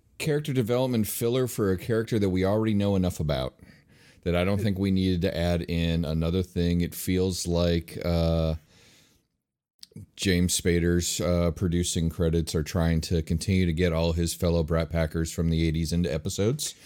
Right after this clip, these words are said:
Speaker 1: And
Speaker 2: <laughs>
Speaker 1: there's no better way than to get one in, like, uh, Anthony Michael Hall to kinda play off, uh, as Rustler's brother and, uh,
Speaker 2: I
Speaker 1: and, and
Speaker 2: will
Speaker 1: do that.
Speaker 2: say the,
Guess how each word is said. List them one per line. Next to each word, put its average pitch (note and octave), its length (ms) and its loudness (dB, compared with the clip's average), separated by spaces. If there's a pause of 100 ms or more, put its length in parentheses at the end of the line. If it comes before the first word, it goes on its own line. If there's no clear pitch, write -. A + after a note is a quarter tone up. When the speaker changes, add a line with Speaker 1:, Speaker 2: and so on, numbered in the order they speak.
(320)
Speaker 1:
And F#2+ 500 0
Speaker 2:
<laughs> F#2 120 -4
Speaker 1:
there's F2+ 440 -2
no F#2+ 220 0
better F#2+ 260 0
way F2+ 300 0
than F2+ 200 2
to E2+ 60 -2
get F2+ 320 -2
one F2+ 400 0
in, F2+ 380 2
like, E2+ 360 -2
uh, E2+ 180 -2
Anthony F2+ 360 0
Michael F2 300 0
Hall E2+ 280 0
to E2+ 360 0
kinda F2 260 -4
play E2+ 300 -2
off, F2 380 -4 (580)
uh, F2 320 2
as E2 260 0
Rustler's F2+ 440 0
brother A#2 460 2
and, G2 220 0
uh, G#2 400 -2 (520)
Speaker 2:
I D#3+ 80 -6
Speaker 1:
and, C#3+ 140 0
and C3+ 60 -4
Speaker 2:
will D#3+ 200 2
Speaker 1:
do B2+ 80 -2
that. A#2 100 0
Speaker 2:
say F3 440 -8 (120)
the, B2+ 560 0